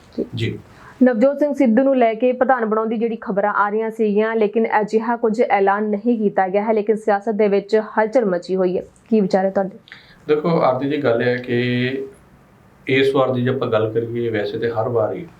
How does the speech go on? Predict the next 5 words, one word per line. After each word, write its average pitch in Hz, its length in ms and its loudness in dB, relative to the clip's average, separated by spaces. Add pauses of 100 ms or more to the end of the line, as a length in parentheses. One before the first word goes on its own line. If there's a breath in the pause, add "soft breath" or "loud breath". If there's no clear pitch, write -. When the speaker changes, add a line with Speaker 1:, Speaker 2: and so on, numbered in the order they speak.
(680 loud breath)
Speaker 2:
ਜਿਹੜਾ 160 840 -2
ਸਿਆਸੀ 143 380 -4
ਪਾਰਟੀਆਂ 123 500 -2
ਦਾ 127 100 -2
ਜਿਹੜਾ 117 600 -4